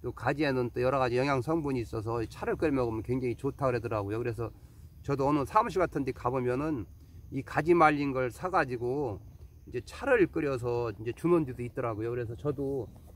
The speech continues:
이제 올해 말린 거는 이제 그렇게 해 먹을, 보려고 이제, 이제 생각 중인데 제가 지금 여기 가지 세 개를 땄습니다. 그런데 요것도 지금 이제 파밤나방이 이제 구멍을 뚫어 놓은 거고 그다음에 여기에 지금 요렇게 때가 끼고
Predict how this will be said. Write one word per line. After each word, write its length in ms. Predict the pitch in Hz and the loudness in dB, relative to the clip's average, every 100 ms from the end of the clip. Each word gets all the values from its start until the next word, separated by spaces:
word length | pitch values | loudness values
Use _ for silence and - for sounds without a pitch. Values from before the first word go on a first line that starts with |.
| - - | -20 -12
이제 340 | 131 127 127 113 | -6 -2 0 0
올해 340 | 107 147 160 | 2 4 4
말린 360 | 135 127 156 147 | 4 4 2 0
거는 200 | 131 127 | 0 0
이제 100 | 120 | -2
그렇게 380 | 123 156 - 139 | -4 -4 -4 -4
해 80 | 165 | -2
먹을, 500 | 170 143 131 120 95 | 0 0 0 -2 -2
보려고 420 | 131 127 120 113 | -4 -2 -4 -4
이제, 220 | 107 107 - - | -6 -8 -10 -12
이제 260 | 110 113 104 - - - - | -8 -6 -6 -10 -18 -18 -12
생각 320 | - 208 160 | -4 0 2
중인데 560 | 139 127 110 151 139 101 | 0 -2 0 0 0 -2
제가 280 | - 147 143 | 0 2 2
지금 160 | 135 | 2
여기 160 | 131 123 | 0 0
가지 280 | - 135 135 | 0 0 0
세 200 | - 226 | -2 0
개를 240 | 220 143 | 2 2
땄습니다. 480 | 135 131 135 117 117 | 0 -2 -2 -2 -2
그런데 300 | 120 117 117 - - - - - | -2 -2 -4 -6 -18 -18 -20 -2
요것도 540 | 135 165 190 - 165 156 | 4 8 8 8 6 6
지금 380 | 147 143 139 139 | 4 2 2 2
이제 140 | 135 120 - | 0 -2 -8
파밤나방이 840 | - 247 262 196 160 143 131 127 | -2 6 6 8 8 6 4 0
이제 80 | 123 | 0
구멍을 420 | - 180 185 151 | 0 6 8 8
뚫어 220 | 127 160 | 4 0
놓은 180 | 139 127 | 2 0
거고 420 | 110 107 143 120 - - - - - | -2 -2 -2 -2 -6 -16 -20 -20 -8
그다음에 560 | 147 160 156 147 143 139 | 2 6 6 6 4 4
여기에 380 | 156 170 156 139 | 4 6 4 4
지금 200 | 139 139 | 2 2
요렇게 240 | 156 151 | 2 0
때가 340 | - 226 226 | 2 6 6
끼고 720 | 170 156 139 131 139 147 123 | 6 2 -2 0 2 2 0